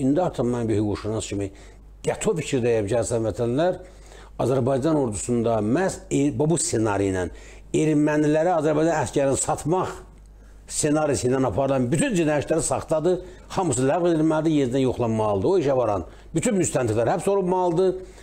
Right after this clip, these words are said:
Nəzarət prokurorları həbs olunmalıdır. Xanlar Vəliyev isə ömürlük həbs olunmalıdır.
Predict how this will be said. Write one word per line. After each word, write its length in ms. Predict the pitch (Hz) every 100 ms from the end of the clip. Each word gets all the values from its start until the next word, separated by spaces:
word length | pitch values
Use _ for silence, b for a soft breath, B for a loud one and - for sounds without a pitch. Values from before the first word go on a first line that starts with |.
| B -
Nəzarət 520 | 135 175 190 208 -
prokurorları 500 | 147 113 131 127 110
həbs 240 | 196 165
olunmalıdır. 760 | 190 190 185 180 175 170 185 185 B B B -
Xanlar 360 | 147 147 147
Vəliyev 300 | 165 202 190 175
isə 260 | - 180 143 B B - -
ömürlük 520 | 180 180 190 185 208
həbs 220 | 170 143 180
olunmalıdır. 640 | 180 175 175 180 208 220